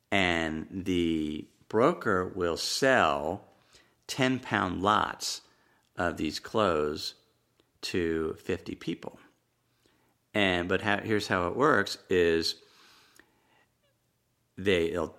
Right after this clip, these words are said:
charge you money, but they'll charge a higher fee for somebody to be in the front of the line, because what's gonna happen is that you have this,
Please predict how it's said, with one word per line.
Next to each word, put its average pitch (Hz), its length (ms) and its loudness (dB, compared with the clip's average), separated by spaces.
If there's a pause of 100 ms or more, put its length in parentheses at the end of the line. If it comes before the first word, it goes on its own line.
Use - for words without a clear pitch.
charge 95 400 2
you 80 60 -4
money, 107 280 0
but 90 140 -2
they'll 90 140 -4
charge 117 340 2
a 92 80 -2
higher 113 400 0
fee 127 560 2
for 95 160 -8
somebody 101 280 -2
to 90 40 -2
be 98 100 2
in 90 60 -2
the 82 60 -6
front 104 240 -2
of 87 40 -2
the 80 80 -2
line, 92 340 0
because 92 220 -8
what's 104 140 -4
gonna 101 160 -4
happen 110 380 -2
is 78 260 -6 (360)
that - 100 -12
you - 100 -6
have 90 100 -10
this, 85 180 -2